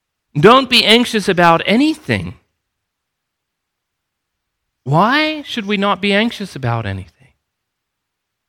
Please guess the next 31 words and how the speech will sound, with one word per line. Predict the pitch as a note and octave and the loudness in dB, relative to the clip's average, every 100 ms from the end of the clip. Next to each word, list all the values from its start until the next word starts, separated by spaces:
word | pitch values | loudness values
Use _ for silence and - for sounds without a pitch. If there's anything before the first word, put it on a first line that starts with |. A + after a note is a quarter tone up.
| _ _ - | _ _ -10
'Cause | D3 | -6
he | E3+ | -4
says | E3 G3+ F3+ | 0 0 2
we | F3+ | 0
have | F3 | 0
a | D3+ | 2
God | E3+ G3 G3 | 2 4 2
in | F3 | 0
control | D#3+ D#3 - F#3+ E3+ | -2 -6 -2 -2 0
and | D#3 | 0
we | D#3 | 0
have | D#3 | 0
a | C#3+ | 0
God | D#3 F3+ E3 | 2 2 0
in | D#3 | -2
which | D#3 - | -4 -4
we | C3+ | -6
can | C3 B2+ | -4 -2
go | C3 | -2
to | C3+ C#3 | -4 -4
and | A#2+ G#2+ | -4 -4
pray. | - B2+ A2 - _ _ _ _ _ _ _ _ _ _ _ _ | -6 -6 -8 -14 _ _ _ _ _ _ _ _ _ _ _ _
We | F3 | 0
can | G#3 G3 | 2 2
take | D#3 G3+ G3+ | 2 4 6
everything | G3 G3 G#3+ G3 F3+ D#3 D3 D3 | 6 6 4 0 0 2 2 -2
to | D#3+ | 0
the | C3+ | 2
Lord | D3+ D3+ | 4 4
in | C#3 A#2+ | 4 0
prayer. | - D3+ A2 - | 2 2 2 -4